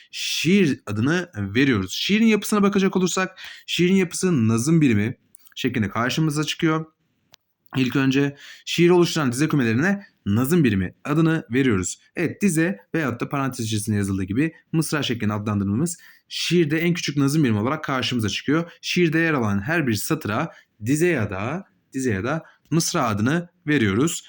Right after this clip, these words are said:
Beyit aynı ölçüyle söylenmiş, aralarında anlam bütünlüğü bulunan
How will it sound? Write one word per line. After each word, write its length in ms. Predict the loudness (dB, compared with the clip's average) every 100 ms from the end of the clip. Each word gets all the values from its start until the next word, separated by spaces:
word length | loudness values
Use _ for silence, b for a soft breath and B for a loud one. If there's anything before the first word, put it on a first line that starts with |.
| B _
Beyit 440 | 0 4 4 2 -6 _ _ _ _ _ _ _ _ _ _ -8
aynı 280 | -2 2 4
ölçüyle 340 | 4 2 0
söylenmiş, 600 | 2 0 0 2 0 0
aralarında 440 | 0 0 2 0 0
anlam 360 | 0 2 2
bütünlüğü 280 | 0 0 0
bulunan 340 | 0 0 0